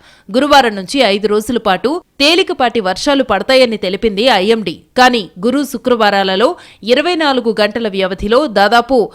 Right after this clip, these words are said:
ఇరవై మూడు సెంటీమీటర్ల వర్షం పడింది. ఐఎండీ రికార్డుల ప్రకారం పంతొమ్మిది వందల ముప్పై ఆరు తర్వాత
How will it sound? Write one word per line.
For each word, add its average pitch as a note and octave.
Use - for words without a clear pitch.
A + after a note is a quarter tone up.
ఇరవై B3+
మూడు C4
సెంటీమీటర్ల G3
వర్షం F#3
పడింది. F3+
ఐఎండీ D4+
రికార్డుల A#3
ప్రకారం G3
పంతొమ్మిది B3
వందల G#3
ముప్పై G3
ఆరు C4
తర్వాత G#3+